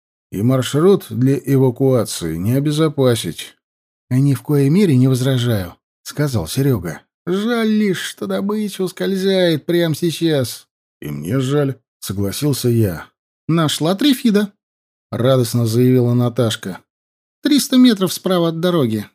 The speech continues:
На новом дроне гораздо лучше виден, чем вчера на старом". "Не, ну тут сам Бог велел остановиться", — сказал я, притормаживая. "Эту гадость мы терпеть рядом с базой не будем. Да и в целом надо их всегда уничтожать".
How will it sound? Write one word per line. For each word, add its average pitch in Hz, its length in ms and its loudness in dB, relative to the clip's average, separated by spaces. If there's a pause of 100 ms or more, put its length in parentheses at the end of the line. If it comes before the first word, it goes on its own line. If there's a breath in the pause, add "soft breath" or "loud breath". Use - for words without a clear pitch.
На 151 160 0
новом 247 320 4
дроне 247 340 4
гораздо 214 360 2
лучше 202 320 0
виден, 147 300 2
чем 139 220 -2
вчера 170 260 0
на 147 140 0
старом". 113 500 -4 (840)
"Не, 90 380 -6
ну 98 240 -6
тут 120 260 -4
сам 143 380 -2
Бог 107 200 -4
велел 156 320 2
остановиться", — 123 840 0 (300)
сказал 101 440 -4
я, 123 180 2
притормаживая. 107 1000 -2 (260)
"Эту 101 260 -4
гадость 127 440 0
мы 127 100 2
терпеть 127 460 0
рядом 135 340 2
с 127 60 -2
базой 113 360 2
не 147 140 2
будем. 117 460 0 (560)
Да 82 180 -8
и 87 80 -6
в 80 100 -14
целом 185 460 0
надо 143 220 2
их 127 160 0
всегда 139 440 0
уничтожать". 113 960 -2